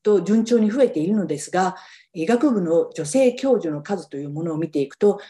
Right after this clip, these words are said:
まあ、二千三年あたりを頭打ちにして、そこから全く増えていないんですね。で、ですので、まあ、この現状、データを見ますと、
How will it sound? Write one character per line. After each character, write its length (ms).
ま 80
あ、 20
二 100
千 240
三 260
年 220
あ 80
た 120
り 100
を 160
頭 340
打 80
ち 340
に 120
し 80
て、 140
そ 120
こ 120
か 100
ら 100
全 300
く 80
増 160
え 60
て 120
い 100
な 120
い 120
ん 100
で 80
す 120
ね。 200
で、 400
で 120
す 120
の 120
で、 340
ま 80
あ、 20
こ 100
の 80
現 260
状、 360
デ 220
ー 40
タ 100
を 40
見 120
ま 140
す 100
と、 240